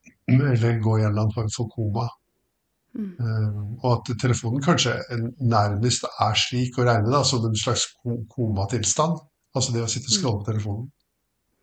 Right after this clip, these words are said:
Speaker 1: hvor vi kommer bort fra livets realitet, som innimellom er veldig vond. Den er jo også innimellom veldig god, ikke sant?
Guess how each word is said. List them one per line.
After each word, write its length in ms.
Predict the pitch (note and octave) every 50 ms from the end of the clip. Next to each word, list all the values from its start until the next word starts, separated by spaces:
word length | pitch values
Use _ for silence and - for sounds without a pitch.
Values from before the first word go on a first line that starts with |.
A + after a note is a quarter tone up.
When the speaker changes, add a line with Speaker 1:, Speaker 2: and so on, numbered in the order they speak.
| _ _ _ _ _
Speaker 1:
hvor 140 | - B2 A#2
vi 180 | A2 B2 B2 A#2+
kommer 300 | - - B2+ G#2+ A#2+ B2+ A2+
bort 320 | G2+ G2+ F#2+ F#2 - _ -
fra 460 | - - B2+ C3 B2+ B2+ A#2+ A2 - - _ _ _ _ _ _ -
livets 800 | A2+ G#2 G#2+ G#2 G#2 G#2 G2 A2 A#2 A2+ - - - - - - - - - A2
realitet, 640 | A2+ G#2+ G#2+ A2+ G#2+ - - B2+ B2+ C#3+ - -
som 220 | - - - A#2+ B2
innimellom 560 | C#3+ C3 A2+ G#2+ G#2 G#2 G#2+ G#2 G2+ A2+ A2+ A2+
er 200 | A2+ A#2 A#2 A2
veldig 260 | G#2 A2 A2+ A#2 A#2+ - _ _ - - - _ _ -
vond. 220 | A#2 A#2+ C3+ C#3 C3+
Den 120 | C3+ B2+
er 120 | A#2 A2 A#2
jo 80 | C#3
også 200 | C3+ B2+ - F3 D#3+
innimellom 420 | D3+ C3 A2 G#2 A2 A2 B2+ C3+ C#3+
veldig 260 | C3+ A#2+ B2 B2+ B2+
god, 280 | B2+ C3 D#3 F#3 G3+
ikke 100 | G3 -
sant? 220 | - F3 F3 F3